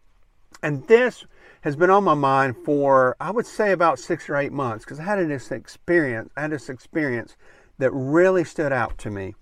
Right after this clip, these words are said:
The man in the middle sings. So what do I ne-,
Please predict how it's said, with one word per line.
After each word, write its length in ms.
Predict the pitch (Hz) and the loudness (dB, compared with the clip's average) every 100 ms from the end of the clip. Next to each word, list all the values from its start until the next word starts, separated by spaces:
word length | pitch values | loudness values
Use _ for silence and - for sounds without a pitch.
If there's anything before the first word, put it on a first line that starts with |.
| - - - - - - _ _ _ _ _ _ _ | -20 -20 -20 -20 -20 -20 _ _ _ _ _ _ _
The 80 | 135 | -4
man 360 | 151 175 220 | 2 4 4
in 100 | 220 | 4
the 80 | 202 | 2
middle 300 | 190 185 190 | 6 6 4
sings. 520 | 160 - 151 120 101 | 0 -4 -2 -2 -6
So 120 | - 170 | -4 0
what 100 | 220 | 4
do 80 | 247 | 4
I 60 | |
ne-, 160 | 196 | 2